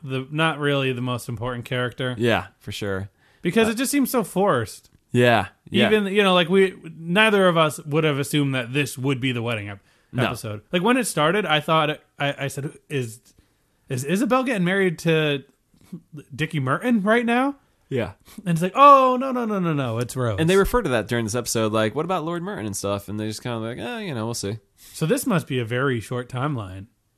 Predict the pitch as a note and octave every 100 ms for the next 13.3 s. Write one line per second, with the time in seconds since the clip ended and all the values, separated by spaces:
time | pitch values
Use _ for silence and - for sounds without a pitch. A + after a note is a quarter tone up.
0 | _ A2 C#3+ D3 C#3 C3+ - _ E3 C3+
1 | B2 B2 - - C#3+ - - C#3 C3+ C3+
2 | C#3 - C3+ B2+ B2+ B2+ B2 A#2 A2 _
3 | _ _ _ - C#3 - B2+ B2 A2+ G#2+
4 | A2+ - B2 A2+ G2+ A#2+ A2+ G#2 - A2+
5 | A2+ C#3+ - D3 C#3+ D3+ B2 G#2 - A#2
6 | - A2+ A2 A2+ A2 A2 A2 G#2+ - A#2
7 | A#2 - - E3 D3+ D#3+ - - - F3+
8 | E3 D3+ D3+ C#3+ C#3+ C#3+ C#3+ C#3 C3+ A#2
9 | B2 C#3 B2+ B2+ B2+ B2 B2 B2 A#2+ G#2+
10 | A#2+ - - _ _ _ _ _ _ -
11 | D3+ C3+ B2+ A#2 B2 B2+ B2 - A#2 A#2
12 | A2+ G#2+ A#2 A#2+ A2+ A2+ A2+ G2+ - C3+
13 | D#3 - F#2